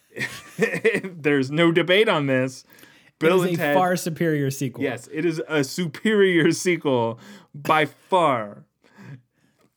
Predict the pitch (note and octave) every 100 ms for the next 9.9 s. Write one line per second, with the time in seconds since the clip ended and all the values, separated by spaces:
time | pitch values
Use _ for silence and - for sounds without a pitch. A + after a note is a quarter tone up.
0 | _ _ _ _ _ _ - F3 G#3 F#3+
1 | E3+ D#3+ A3+ C#3+ - - _ - F3+ F#3+
2 | G3+ G3 E3+ C#3 A#2+ - A2 G#2 - C3
3 | D3 A#2+ B2+ B2 A#2 A2+ A2+ G#2 G2 F#2+
4 | F#2+ - _ _ C3 D#3 F3 B2+ D#3 C#3+
5 | - C#3+ A#2+ A2 - - B2+ B2 C3+ -
6 | B2 F2 A2 A2 A2+ A2 - G#2+ A2+ G#2
7 | - A#2+ - C#3+ C#3+ C#3+ B2+ F2+ G2+ E2+
8 | - _ _ _ E3 D#3+ D#3 - E3 D#3
9 | D3 B2+ A#2+ B2 A2 G2+ G2 G2